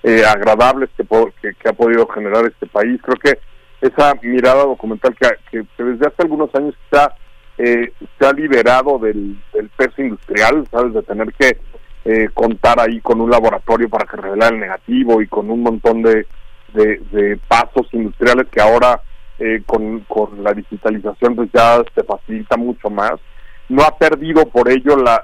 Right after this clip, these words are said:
la, la calidad de la forma y de la, y de la, eh, eh, estructura de narración, y creo que esa es la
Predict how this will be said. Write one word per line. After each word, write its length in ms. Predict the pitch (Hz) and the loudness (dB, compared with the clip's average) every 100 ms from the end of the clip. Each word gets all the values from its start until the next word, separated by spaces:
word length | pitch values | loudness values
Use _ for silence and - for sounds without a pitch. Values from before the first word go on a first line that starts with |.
| 110 | -2
la, 600 | 107 110 107 104 104 104 98 | 0 2 4 2 2 0 -2
la 140 | 113 | -4
calidad 500 | 113 - 107 110 127 | -4 -4 -6 0 0
de 80 | 135 | 2
la 160 | 135 117 - | -2 -4 -2
forma 480 | 143 151 139 127 113 | 0 2 0 0 -2
y 80 | |
de 160 | 107 107 | -2 -4
la, 380 | 104 101 101 101 | -2 0 2 0
y 220 | 104 - | -4 -10
de 60 | 101 | -6
la, 180 | 104 98 - | -6 -8 -10
eh, 560 | 107 101 101 101 98 101 - - - - | -12 -8 -6 -4 -4 -6 -10 -18 -20 -14
eh, 180 | 110 107 107 | -10 -8 -8
estructura 560 | - 120 117 - 139 | -8 -8 -6 2 4
de 100 | 135 | 4
narración, 540 | 120 110 107 - 135 139 | 4 0 -2 -2 -2 -2
y 40 | |
creo 140 | 131 123 | -4 -8
que 140 | 120 | -8
esa 120 | 123 | -12
es 120 | 117 | -4
la 260 | 127 120 107 | 2 2 2